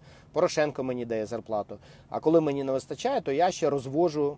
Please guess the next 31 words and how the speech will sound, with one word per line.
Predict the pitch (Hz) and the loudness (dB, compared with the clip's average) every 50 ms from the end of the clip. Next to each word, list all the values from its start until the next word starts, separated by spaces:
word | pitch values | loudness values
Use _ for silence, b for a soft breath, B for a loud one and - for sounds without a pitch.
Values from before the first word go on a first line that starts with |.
| - - | -8 -4
як | 139 131 131 - | -2 -2 -2 0
лохів | 135 139 135 - - 151 135 117 | -2 -4 -4 -4 -6 -4 -4 -4
український | 113 107 117 127 127 127 - - - 110 | -4 -4 -4 -4 -4 -4 -4 -6 -6 -4
народ, | 107 104 127 156 202 - | -2 0 0 0 0 0
тому | - 127 117 123 131 | -2 -4 -4 -4 -6
що | - - 123 | -6 -6 -6
вони | 110 123 123 123 120 117 113 | -4 -4 -4 -4 -4 -6 -6
дуже, | 110 120 127 127 110 117 113 110 107 107 104 104 104 104 104 101 104 104 104 104 | -6 -6 -6 -4 -2 -2 -2 0 0 -2 -2 -2 -4 -6 -8 -10 -10 -10 -12 -10
ну, | 104 117 117 110 101 101 98 101 110 117 101 104 | -8 -8 -6 -6 -8 -10 -10 -10 -10 -10 -8 -8
нерозумні, | 113 123 127 120 113 101 110 151 185 202 175 143 123 | -2 -2 0 0 -2 -2 0 0 0 0 -2 -4 -6
їх | 117 | -6
дуже | 117 131 139 117 123 | -6 -6 -4 -2 0
легко | 123 131 131 123 - 131 123 | 2 4 2 2 0 -6 -8
розвести. | 113 107 95 101 107 117 135 143 - - - 208 214 B B B B B B B - _ | -8 -10 -10 -8 -8 -6 -6 -8 -8 -10 -10 -12 -12 B B B B B B B -20 _
От, | - 143 135 127 - 139 | -4 -4 -2 -2 -2 -4
і | 156 196 | -4 -2
вони | 220 170 147 151 | -2 -2 -2 0
мені | 147 147 139 139 123 | -2 -2 -2 -2 -4
теж | - 131 117 110 | -2 -2 -4 -4
скидаються, | - - - 156 160 165 160 147 - - 143 | -4 -4 -4 -4 -2 -2 -4 -4 -4 -2 -2
м, | 127 117 117 117 113 113 117 110 113 117 110 110 107 101 - - | 0 0 -2 -4 -6 -8 -10 -12 -14 -16 -14 -14 -16 -18 -10 -8
там, | - 101 98 92 92 101 113 | -6 -6 -6 -8 -12 -14 -12
астрономічні | 110 120 - - 139 147 135 123 123 117 - - 117 | -12 -10 -6 -6 -4 -4 -4 -4 -6 -6 -8 -10 -12
суми, | - - 214 240 233 202 175 156 | -8 -6 -4 -4 -4 -4 -4 -6
і | 139 | -6
за | 131 135 135 | -8 -10 -8
це | - - 214 | -6 -4 -4
я | 196 | -4
живу | 165 160 156 165 175 | -4 -6 -8 -10 -12
в | 160 | -12
Штатах. | - - 143 139 - - - | -10 -10 -10 -10 -10 -12 -18